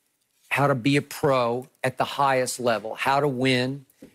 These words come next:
how to calm himself, how to focus himself, how to rise to the biggest occasions. And Dwayne has, to me, stronger intangibles than Le-,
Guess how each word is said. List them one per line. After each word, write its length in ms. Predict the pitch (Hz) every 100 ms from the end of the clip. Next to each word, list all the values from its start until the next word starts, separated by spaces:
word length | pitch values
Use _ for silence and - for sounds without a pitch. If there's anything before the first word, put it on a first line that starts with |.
| _
how 180 | 135 139
to 80 |
calm 360 | 131 - 143 139
himself, 540 | 131 120 135 123 123
how 180 | - 127
to 60 | 131
focus 500 | - 160 151 131 -
himself, 520 | 127 - 123 117 - -
how 200 | 139 147
to 140 | -
rise 560 | 131 131 127 127 127 -
to 120 | -
the 120 | 127
biggest 460 | 113 143 135 131 -
occasions. 800 | 127 - 110 101 110 98 - - _ - _ _ -
And 320 | 135 120 120 - _ _ _ _ _
Dwayne 380 | 131 147 165 165
has, 360 | 131 143 135
to 120 | - 143
me, 460 | 135 139 127 127 -
stronger 760 | - - - 139 135 135 139 -
intangibles 960 | 175 151 147 - 135 135 127 110 131 117
than 160 | 131 120
Le-, 120 | 127